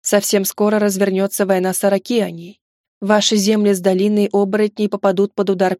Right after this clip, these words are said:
первыми. Шаманы готовят нападение», заключил неутешительно. «Есть доказательства», уточнил советник Армандел, сведя руки в замок перед собой. Его привычка,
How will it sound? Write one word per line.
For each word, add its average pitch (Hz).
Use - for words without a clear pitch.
первыми. 165
Шаманы 247
готовят 220
нападение», 190
заключил 240
неутешительно. 190
«Есть 240
доказательства», -
уточнил 214
советник 196
Армандел, 208
сведя 254
руки 247
в 214
замок 208
перед 220
собой. 180
Его 311
привычка, 254